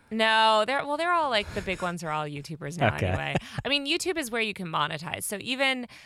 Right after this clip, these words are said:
Speaker 1: like, even the TikTokers that are try-, like, people are using TikTok to scale and get an audience, and then they try to port it over to YouTube because YouTube offers direct monetization.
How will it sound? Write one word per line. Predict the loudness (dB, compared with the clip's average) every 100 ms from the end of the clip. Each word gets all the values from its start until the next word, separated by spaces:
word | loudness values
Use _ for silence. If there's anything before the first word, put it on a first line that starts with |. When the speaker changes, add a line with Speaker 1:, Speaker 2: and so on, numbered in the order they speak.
| -4
Speaker 1:
like, | -4 -4 -4
even | 0 0
the | -2
TikTokers | -4 -8 -2 -2 0 -4 -2
that | -4
are |
try-, | -4 -4
like, | -4 -6
people | -4 -2
are |
using | -2 -2 -4 -4
TikTok | -6 -6 -4 -4
to | -4
scale | -4 0 0 0
and | -2
get | -4 -4
an | -2
audience, | 0 0 -2 -6
and | -6 -4
then | -4
they | -4
try | -4 -4
to | -4
port | -6 -6
it | -4
over | -6 -8
to | -6
YouTube | -6 -6 -8
because | -8 -10 -10
YouTube | -10 -8 -8
offers | -8 -10 -12
direct | -10 -12 -12
monetization. | -14 -14 -16 -16 -16 -16